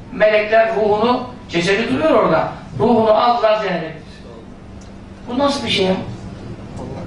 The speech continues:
Sakın siz de öyle ortalığı keseyim, doğrayayım da milleti tespih taneleri gibi yüze tamamlayayım imamesine. Ondan sonra da geliriz bir sohbete af oluruz.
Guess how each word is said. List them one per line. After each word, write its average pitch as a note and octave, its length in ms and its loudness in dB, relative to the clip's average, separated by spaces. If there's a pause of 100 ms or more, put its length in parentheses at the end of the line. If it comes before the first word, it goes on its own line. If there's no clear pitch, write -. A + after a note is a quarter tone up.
(880)
Sakın G3 360 2
siz G3+ 220 0
de G#3+ 60 4
öyle G3 220 6
ortalığı F#3+ 500 4
keseyim, F#3 440 0
doğrayayım F3+ 440 4
da E3+ 280 4 (640)
milleti F#3 480 2
tespih F#3+ 360 2
taneleri F3+ 540 2
gibi F3 160 0
yüze F3 320 4
tamamlayayım E3+ 580 4
imamesine. E3 800 2 (540)
Ondan G#3 280 2
sonra G3 240 0
da G3 80 2
geliriz G3 460 2
bir - 60 -6
sohbete - 460 2
af F3 220 2
oluruz. E3 300 0